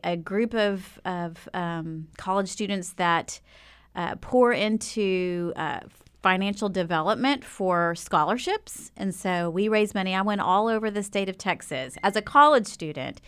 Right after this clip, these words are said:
to meet with alumni and, and talk about the vision of, um,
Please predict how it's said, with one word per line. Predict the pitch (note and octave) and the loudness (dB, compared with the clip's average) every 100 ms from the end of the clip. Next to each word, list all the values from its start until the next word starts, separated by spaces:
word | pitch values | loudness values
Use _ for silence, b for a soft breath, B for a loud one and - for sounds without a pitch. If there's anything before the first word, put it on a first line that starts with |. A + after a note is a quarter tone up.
| b b b b | b b b b
to | B3 | 4
meet | A3+ G#3+ | 6 6
with | G3 G3 | 4 4
alumni | G3 F#3+ G3 G3 F#3 F3+ F#3+ F3+ F3 - | 4 6 4 4 2 0 0 -2 -4 -4
and, | F3+ F3 E3+ E3 | -2 0 -2 -4
and | - F3+ F3 | -4 -4 -4
talk | - F3+ G3 | 0 0 0
about | F3 F3 | -2 -2
the | F3+ | -2
vision | E3 F3+ F#3 F3 E3+ E3+ b b b | -2 -2 0 0 0 -4 b b b
of, | F3+ F3 E3+ E3 - - | -2 0 0 -2 -8 -6
um, | E3+ E3 D#3+ D#3+ D#3 | -4 -4 -6 -10 -12